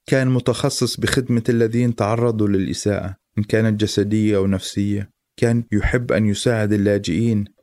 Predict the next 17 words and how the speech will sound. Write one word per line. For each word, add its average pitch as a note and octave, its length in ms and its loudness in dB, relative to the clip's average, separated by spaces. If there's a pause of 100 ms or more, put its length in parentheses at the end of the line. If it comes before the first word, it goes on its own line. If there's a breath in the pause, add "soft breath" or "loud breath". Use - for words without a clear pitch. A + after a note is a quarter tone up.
ويخبر B2+ 520 0
الآخرين A#2+ 760 0
عن A#2 180 2
الاحتياج A#2 680 0
الموجود A2 680 2 (480)
ويسهل A#2+ 680 2
على A#2+ 200 2
القادرين A#2+ 840 0 (280 loud breath)
إمكانية A#2+ 680 2
تقديم A#2 580 0
المساعدة. F#2+ 800 0 (760)
كان B2 180 2
شخص - 460 -4 (280)
يعلن B2 400 2
عن G#2+ 160 2
الاحتياج G2+ 760 -2 (520)
ويشجع A2+ 680 0